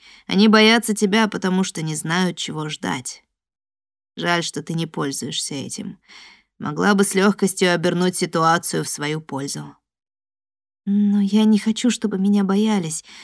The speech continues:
«Значит, тебя устраивает твоя жизнь?» Я хмуро покачала головой. «А что же ты ничего не меняешь?»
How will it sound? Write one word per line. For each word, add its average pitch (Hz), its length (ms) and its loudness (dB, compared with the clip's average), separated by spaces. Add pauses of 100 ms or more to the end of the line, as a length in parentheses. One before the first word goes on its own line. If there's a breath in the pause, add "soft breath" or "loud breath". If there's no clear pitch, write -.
(380 loud breath)
«Значит, 180 520 0
тебя 170 280 0
устраивает 170 720 -4
твоя 143 340 -6
жизнь?» - 420 -8 (1200)
Я 175 120 -6
хмуро 196 300 0
покачала 185 520 -4
головой. 165 540 -8 (600)
«А 170 100 -6
что 190 220 2
же 175 100 2
ты 175 140 -2
ничего 160 360 -2
не 165 140 -2
меняешь?» 151 640 -4